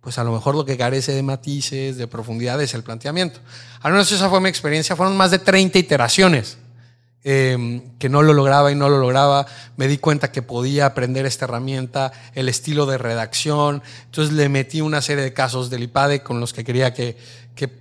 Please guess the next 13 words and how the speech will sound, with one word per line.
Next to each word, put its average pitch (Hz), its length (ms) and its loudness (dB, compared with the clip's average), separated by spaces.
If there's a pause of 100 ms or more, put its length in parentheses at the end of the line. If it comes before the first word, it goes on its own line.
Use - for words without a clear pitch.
(140)
se - 160 0
asimilara 135 680 2
la 131 140 0
redacción. 131 600 -4 (280)
Y 156 80 -6
lo 156 100 2
que - 80 0
es 226 120 2
más 269 160 0
interesante 196 500 -2
de 151 140 4
esto 143 260 -2
es - 300 -6